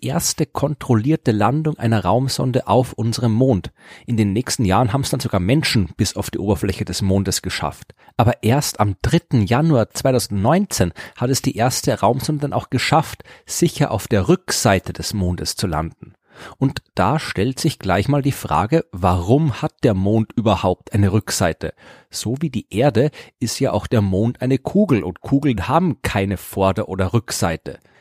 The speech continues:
Aber wenn wir den Mond von der Erde aus betrachten, dann sehen wir immer nur eine Hälfte seiner Oberfläche.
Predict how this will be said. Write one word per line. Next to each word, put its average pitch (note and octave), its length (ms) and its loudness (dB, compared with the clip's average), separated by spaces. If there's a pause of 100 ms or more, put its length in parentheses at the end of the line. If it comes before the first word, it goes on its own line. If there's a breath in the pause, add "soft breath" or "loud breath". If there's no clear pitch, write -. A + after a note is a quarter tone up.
(140 soft breath)
Aber A#2+ 320 2
wenn C3 420 0
wir A#2+ 100 4
den F#2+ 160 0
Mond A#2+ 440 0
von F#2+ 180 -6
der - 160 -6
Erde D3+ 240 4
aus E2+ 180 -2
betrachten, - 580 -4 (240 loud breath)
dann B2 220 2
sehen A#2+ 400 0
wir C3+ 120 2
immer G#2+ 220 0
nur A#2+ 260 0
eine C#3+ 200 2
Hälfte C#3+ 520 0
seiner G#2+ 260 -2
Oberfläche. G2 640 -2